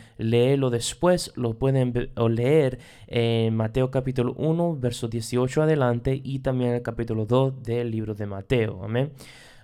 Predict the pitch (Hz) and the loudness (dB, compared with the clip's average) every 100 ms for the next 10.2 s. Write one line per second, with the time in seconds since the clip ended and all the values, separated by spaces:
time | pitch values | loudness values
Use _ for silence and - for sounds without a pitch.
0 | - 131 135 127 127 - 170 165 156 175 | -2 0 0 -2 -6 0 2 4 2 0
1 | 170 160 208 214 202 180 139 131 139 156 | 0 2 0 2 0 -2 -2 0 2 2
2 | 151 156 - - 131 131 131 123 123 - | 0 -4 -18 -8 0 4 4 0 -4 -4
3 | 131 127 120 - 156 156 156 117 127 120 | 0 0 0 2 2 4 2 0 0 2
4 | 123 117 117 113 110 - - - 123 113 | 0 0 0 0 0 -6 -20 -4 -2 -2
5 | 110 110 127 170 190 185 - 147 143 131 | -4 -2 4 6 6 2 0 0 2 2
6 | 135 156 156 - 143 143 143 147 147 147 | 2 0 -2 -2 -2 -2 -4 -4 -6 -10
7 | - _ _ - 123 120 120 113 - 147 | -16 _ _ 0 2 2 0 0 -2 0
8 | 165 165 156 135 127 123 120 120 127 - | 2 2 4 4 2 2 0 -2 -8 -16
9 | - 113 - 135 139 131 131 123 120 113 | -10 -8 -2 0 2 0 0 0 0 0
10 | 117 | -4